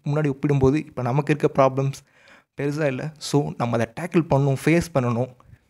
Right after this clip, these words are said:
அதை தகர்த்து எறியணும் அப்படின்னு சொல்லி சொல்லிட்டு, உங்களிடமிருந்து விடைபெறுவது உங்கள் மாடர்ன் மேன். நெக்ஸ்ட் வீடியோல இதை விட இன்ட்ரெஸ்டிங்கான ஸ்டஃப்போட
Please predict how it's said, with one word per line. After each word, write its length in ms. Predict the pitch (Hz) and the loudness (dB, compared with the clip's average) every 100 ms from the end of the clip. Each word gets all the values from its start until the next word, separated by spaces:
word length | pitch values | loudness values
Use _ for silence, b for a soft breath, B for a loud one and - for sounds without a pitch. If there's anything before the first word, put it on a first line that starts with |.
| _ | _
அதை 320 | - 120 139 | -8 -6 -4
தகர்த்து 420 | 131 131 156 - | -2 0 0 0
எறியணும் 500 | 127 131 143 135 120 117 - | 0 2 2 0 -2 -8 -6
அப்படின்னு 160 | 135 | -4
சொல்லி 240 | 135 131 123 | -2 -2 -2
சொல்லிட்டு, 420 | 127 131 135 151 B B B B _ | -2 -2 -2 -6 B B B B _
உங்களிடமிருந்து 800 | 135 147 170 160 156 151 151 139 | -2 0 2 2 0 0 -2 0
விடைபெறுவது 300 | 135 135 135 | 0 0 0
உங்கள் 260 | 135 127 123 | 0 -2 -2
மாடர்ன் 300 | 117 120 131 | 0 -2 -4
மேன். 180 | 127 131 | -8 -4
நெக்ஸ்ட் 380 | 127 139 - 175 | -2 -2 -2 0
வீடியோல 280 | 151 135 131 | 2 2 2
இதை 280 | 131 151 | -2 2
விட 120 | 175 160 | 2 2
இன்ட்ரெஸ்டிங்கான 520 | 143 143 - 139 139 | 2 0 0 -2 -2
ஸ்டஃப்போட 560 | - 127 131 117 120 | -2 -2 2 2 2